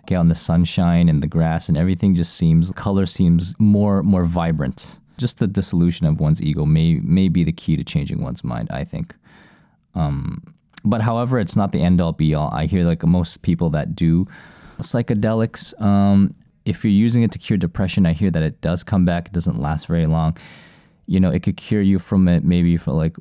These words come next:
one to six months, but eventually, if you're prone to it or there's triggers, it, it does come back. So it's not, it's not the end-all be-all.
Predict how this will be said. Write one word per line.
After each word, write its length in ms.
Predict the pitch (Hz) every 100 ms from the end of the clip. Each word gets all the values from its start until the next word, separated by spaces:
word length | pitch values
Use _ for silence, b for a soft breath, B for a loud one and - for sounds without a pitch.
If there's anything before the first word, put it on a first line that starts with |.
| -
one 400 | - 85 92 90
to 80 | 87
six 340 | - 85 -
months, 300 | - 82 82
but 120 | - 90
eventually, 500 | 85 92 87 98 80
if 120 | -
you're 120 | 82
prone 440 | - - 90 98 87
to 200 | 98 92
it 120 | 76
or 200 | 82 76
there's 200 | 80 -
triggers, 580 | - - 87 87 82 65
it, 100 | 78
it 200 | 73 -
does 200 | 85 82
come 240 | - 78
back. 300 | 76 73 -
So 280 | - 78 69
it's 240 | 80 85 -
not, 260 | 92 90 -
it's 180 | 82 104
not 160 | 98
the 100 | -
end-all 380 | 85 87 80 78
be-all. 400 | 78 73 58 60